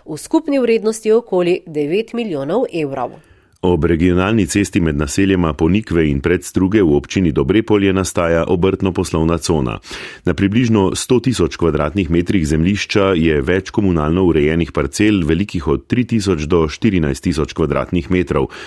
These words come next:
Speaker 2: od katerih jih nekaj še čaka na vlagatelje. Prispevek Marka Škrlja.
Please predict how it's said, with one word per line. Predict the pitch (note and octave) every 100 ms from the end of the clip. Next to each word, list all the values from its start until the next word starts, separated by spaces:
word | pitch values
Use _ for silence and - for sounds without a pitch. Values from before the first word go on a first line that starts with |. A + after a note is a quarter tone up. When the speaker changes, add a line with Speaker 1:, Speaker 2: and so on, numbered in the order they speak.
| - -
Speaker 2:
od | D#2 E2
katerih | D2+ E2 D#2 C#2
jih | D#2+ - -
nekaj | F2+ G#2 A2+
še | - A2+
čaka | E2+ D#2 F2
na | F2
vlagatelje. | G2+ E2 A#1+ - B1 G#1+ -
Prispevek | - D#2 - G2 G#2 -
Marka | D2+ A#1+ F#2
Škrlja. | - F2 B1+ A1